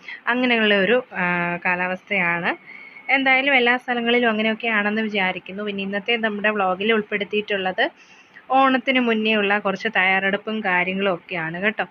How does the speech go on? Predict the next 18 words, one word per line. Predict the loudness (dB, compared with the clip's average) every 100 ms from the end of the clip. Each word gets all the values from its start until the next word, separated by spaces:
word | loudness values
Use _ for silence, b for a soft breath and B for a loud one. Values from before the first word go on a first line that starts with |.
| B B B
എല്ലാവരും | 0 2 2 0 -2 -2
വീഡിയോ | 0 0 -2
കണ്ട് | -4 -4
സപ്പോർട്ട് | -6 -6 -8 -2
ചെയ്യാനായിട്ട് | -2 0 -2 -2 -4 -2
മറന്നു | -2 -4 -2
പോകരുത്. | 0 0 -4 -2 -2 -2 B B B -10
നമുക്ക് | -4 -2 2
ഇന്നത്തെ | 2 2 2
വിശേഷങ്ങളിലേക്ക് | 2 2 -2 0 0 0 -2 -4 -4
പോകാം. | 0 0 2 0 0 -6 _ _ _ -20 _ _ _ _ _ _ _ _ _ _ _ _ _ _ _
ഇന്ന് | -12 -12
സ്കൂളുള്ള | -6 -2 2 2 4
ദിവസമായത് | 4 4 4 2 2 2 0
കൊണ്ട് | 0 -2
തന്നെ | -2 -2 0
രാവിലെ | 4 2 2 -4
ദാ | 0 2